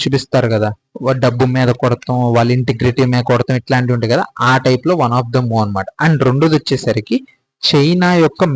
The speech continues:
మ్యానుఫ్యాక్చరింగ్ పవర్ ఏదైతే ఉందో, అది యాపిల్ అవ్వచ్చు, లేకపోతే బ్యాలెన్సియాగా బ్యాగ్ అవ్వచ్చు, లూయి విటాన్ బ్యాగ్ అవ్వచ్చు, హెర్మెస్ బ్యాగ్ అవ్వచ్చు, లేకపోతే ఇంకేమైనా some other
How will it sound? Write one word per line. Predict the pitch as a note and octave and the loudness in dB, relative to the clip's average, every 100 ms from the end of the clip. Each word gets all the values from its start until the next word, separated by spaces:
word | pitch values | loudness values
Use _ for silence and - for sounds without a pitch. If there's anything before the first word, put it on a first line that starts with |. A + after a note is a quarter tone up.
| A#2 | 0
మ్యానుఫ్యాక్చరింగ్ | C3+ E3 - D#3 - - D3+ D3 D3 C#3+ C#3 C3+ - C3+ | 2 0 0 -2 -2 -2 0 2 0 0 2 0 0 0
పవర్ | B2+ D3 - B2+ | 2 2 0 0
ఏదైతే | C3 C3+ C3+ B2+ | 2 2 0 -2
ఉందో, | A2+ G#2+ - - | 0 -4 -6 -6
అది | A#2+ B2 A#2+ | -4 -2 0
యాపిల్ | A#2 B2 - B2+ B2 | 0 -2 -2 0 0
అవ్వచ్చు, | A#2 A#2+ - B2+ A2+ A#2 - _ _ C3 | 0 -4 -6 -6 -6 -6 -14 _ _ -2
లేకపోతే | B2 A#2 B2 B2+ A#2+ | 0 0 0 0 0
బ్యాలెన్సియాగా | A#2+ B2+ C3 - B2+ A#2+ A#2 A#2+ A#2 | 2 2 0 0 0 2 0 0 2
బ్యాగ్ | A#2 A#2 B2 | 0 0 -4
అవ్వచ్చు, | A2+ A#2 - B2 B2 | -2 -4 -2 0 4
లూయి | B2+ B2+ | 4 4
విటాన్ | B2+ B2+ B2 A2+ | 2 0 -2 0
బ్యాగ్ | A#2 A#2+ B2 | 0 0 0
అవ్వచ్చు, | A#2+ A#2+ - A#2+ | 0 0 -2 -2
హెర్మెస్ | A#2+ B2 C3+ B2+ B2 | -2 0 -2 -2 0
బ్యాగ్ | A#2+ A#2+ B2 | 0 0 -2
అవ్వచ్చు, | A#2+ A#2 - B2+ _ _ _ | -2 -4 -6 -10 _ _ _
లేకపోతే | C#3 C3+ | -2 0
ఇంకేమైనా | C3+ C3+ C3+ C3+ | 0 2 0 -2
some | A#2+ B2 | -8 -6
other | A#2+ C3 | -4 -2